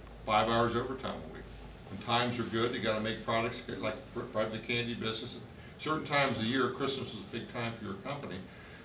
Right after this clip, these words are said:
You're cranking, building inventory, and you gotta get it out.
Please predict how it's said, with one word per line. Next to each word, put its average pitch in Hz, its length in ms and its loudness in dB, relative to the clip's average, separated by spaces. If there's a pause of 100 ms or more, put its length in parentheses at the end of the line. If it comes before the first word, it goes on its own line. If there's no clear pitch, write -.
You're 143 200 4
cranking, 123 580 2
building 127 260 0
inventory, 104 540 -4 (880)
and 104 140 -2
you 104 100 -2
gotta 127 240 8
get 127 160 8
it 120 100 8
out. - 340 2